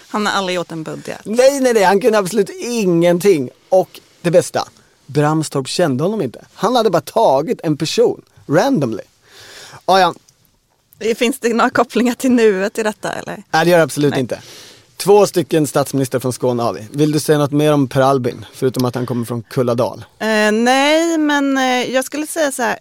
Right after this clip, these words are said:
Speaker 1: alltså Tage Erlander, Värmland claimar ju honom, men han är väl lite skånsk också?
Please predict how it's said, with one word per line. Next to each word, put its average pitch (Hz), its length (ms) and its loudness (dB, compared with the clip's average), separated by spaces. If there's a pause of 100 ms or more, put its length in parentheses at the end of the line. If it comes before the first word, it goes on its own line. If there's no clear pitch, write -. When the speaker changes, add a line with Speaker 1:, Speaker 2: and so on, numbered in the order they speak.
Speaker 1:
alltså 233 200 -6
Tage 254 240 -4
Erlander, 226 800 -2
Värmland 214 760 -2
claimar 240 580 -2
ju 311 100 -2
honom, 202 540 -4
men 190 600 -2
han 170 260 -6
är 233 200 -2
väl 214 320 -2
lite 190 500 -6
skånsk - 520 -10
också? - 300 -12